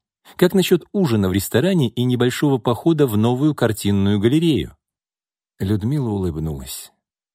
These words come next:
«Ты всегда знаешь, как меня развлечь». Она, наконец, вытащила из своей шевелюры все карандаши и взбила волосы руками.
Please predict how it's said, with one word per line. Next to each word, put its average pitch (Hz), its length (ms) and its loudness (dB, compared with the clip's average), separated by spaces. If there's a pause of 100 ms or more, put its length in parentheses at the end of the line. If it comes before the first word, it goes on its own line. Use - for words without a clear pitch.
(480)
«Ты 147 120 -2
всегда 131 420 -2
знаешь, 80 640 -4
как - 200 -6
меня 80 220 0
развлечь». 80 640 -6 (1160)
Она, 165 220 2
наконец, 98 420 0
вытащила 87 480 0
из 82 120 -2
своей 87 240 0
шевелюры 82 520 -2
все - 180 -4
карандаши 85 560 -2
и 175 260 -4
взбила 101 480 0
волосы 82 420 -2
руками. 71 460 -6